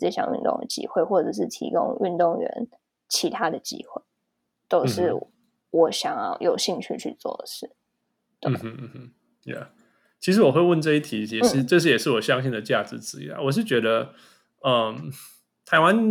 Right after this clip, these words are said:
Speaker 2: 历史上最强的运动应该，到现在世界排名最高的运动应该还是棒球啦。
Speaker 1: 嗯。
Speaker 2: 但是我一直说台湾的棒球 model 是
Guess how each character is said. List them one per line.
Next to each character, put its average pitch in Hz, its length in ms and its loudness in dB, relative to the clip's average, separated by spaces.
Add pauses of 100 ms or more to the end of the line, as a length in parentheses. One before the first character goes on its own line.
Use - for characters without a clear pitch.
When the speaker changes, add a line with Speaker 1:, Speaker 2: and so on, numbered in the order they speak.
(360)
Speaker 2:
历 185 140 2
史 123 140 2
上 143 180 6
最 147 120 2
强 110 180 -2
的 110 80 -6
运 123 100 -2
动 113 160 -2
应 117 80 -6
该， 110 200 -2
到 135 140 4
现 135 220 2
在 127 140 2
世 139 140 -2
界 127 120 2
排 113 180 -2
名 107 160 -8
最 117 160 -4
高 113 200 0
的 107 60 0
运 110 80 -6
动 110 140 -6
应 113 80 -10
该 113 80 -10
还 104 120 -12
是 107 80 -20
棒 104 260 -12
球 - 160 -20
啦。 - 140 -20 (340)
Speaker 1:
嗯。 - 220 -6 (500)
Speaker 2:
但 180 120 4
是 202 60 6
我 160 120 6
一 - 20 0
直 170 120 2
说 135 200 2
台 131 180 0
湾 131 100 4
的 139 60 2
棒 135 220 2
球 113 120 -4
model 113 380 0
是 107 580 -8